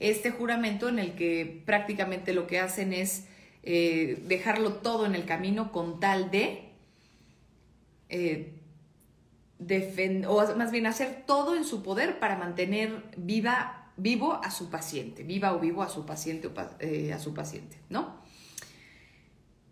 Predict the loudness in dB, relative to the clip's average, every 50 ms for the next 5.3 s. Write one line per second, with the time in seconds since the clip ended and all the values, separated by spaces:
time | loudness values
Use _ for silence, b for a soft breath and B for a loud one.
0 | _ _ _ _ _ _ -2 2 4 6 8 8 6 6 6 4 6 6 8 8
1 | 6 6 6 6 6 4 4 4 2 2 2 2 2 0 0 2 2 2 2 2
2 | 0 0 0 0 -2 -4 -6 -8 -12 -18 -20 -2 2 4 4 6 6 6 6 6
3 | 6 6 4 2 0 0 2 2 0 -2 -8 -14 -16 -6 0 4 4 4 4 4
4 | 0 -2 -2 0 0 0 2 2 0 0 0 0 0 0 0 -2 0 0 0 -2
5 | -2 -4 -4 -6 -6